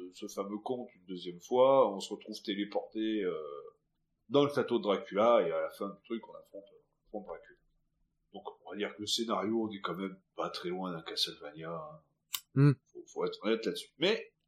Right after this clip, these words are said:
Speaker 1: le, le truc qui est, euh, que je trouve vraiment bien dans ce jeu,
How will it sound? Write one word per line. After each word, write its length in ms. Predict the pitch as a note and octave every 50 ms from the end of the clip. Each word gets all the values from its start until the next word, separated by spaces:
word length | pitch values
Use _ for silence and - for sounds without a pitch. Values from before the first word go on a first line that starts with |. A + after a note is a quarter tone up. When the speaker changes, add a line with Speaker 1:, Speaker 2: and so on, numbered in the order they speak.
| _ _ _ _ _ _ _ _ _ _
Speaker 1:
le, 540 | - B2+ D3+ D3 C#3+ C#3+ C#3 C#3 C#3 C3+ C3 C3
le 140 | D3 D#3 D3
truc 240 | - G3+ G3 - -
qui 240 | - - B2 B2+ B2+
est, 80 | B2 A2
euh, 300 | G2+ F#2+ F#2 F2+ F2 F2 F2 E2+ E2 E2 D#2+ D#2 - _ _ - - - - - _ _ -
que 100 | A#2+ A2+
je 80 | - -
trouve 180 | - B2+ A2
vraiment 420 | - B2+ C#3+ C3+ B2+ A#2+ A#2 A2+ G2+
bien 340 | - C3 E3 F#3 F3+ E3+ - -
dans 100 | - A2
ce 120 | G#2+ G#2+ G#2
jeu, 420 | G2+ C3+ D#3 E3+ G3+ A3 A3 -